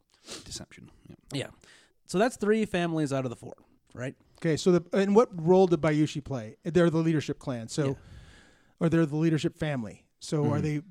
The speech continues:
Speaker 3: primarily courtiers, primarily bushi, mix?
Speaker 2: Primarily bushi.
Speaker 3: Primarily
Speaker 1: Mm-hmm.
Speaker 3: bushi.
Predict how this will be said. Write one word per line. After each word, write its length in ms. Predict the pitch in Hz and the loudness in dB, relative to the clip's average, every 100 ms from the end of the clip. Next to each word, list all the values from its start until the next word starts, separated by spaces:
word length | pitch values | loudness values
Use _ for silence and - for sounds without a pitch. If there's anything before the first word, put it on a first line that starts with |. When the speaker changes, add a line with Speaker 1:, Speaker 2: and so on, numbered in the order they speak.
| - | -4
Speaker 3:
primarily 440 | 175 160 147 143 | -2 -2 -2 -4
courtiers, 580 | - 214 208 202 202 185 | 0 0 2 2 2 0
primarily 440 | 160 139 135 127 | -4 -4 -4 -6
bushi, 680 | 131 196 190 190 180 175 175 - _ _ - | -2 0 0 0 0 0 -2 -8 _ _ -8
mix? 340 | 160 185 190 196 | -2 0 0 2
Speaker 2:
Primarily 380 | 214 226 196 | 2 2 2
bushi. 360 | 135 117 110 101 - | 0 -4 -8 -16 -10
Speaker 3:
Primarily 380 | 147 156 147 135 | -4 -2 -2 -4
Speaker 1:
Mm-hmm. 80 | |
Speaker 3:
bushi. 200 | 113 - | -8 -12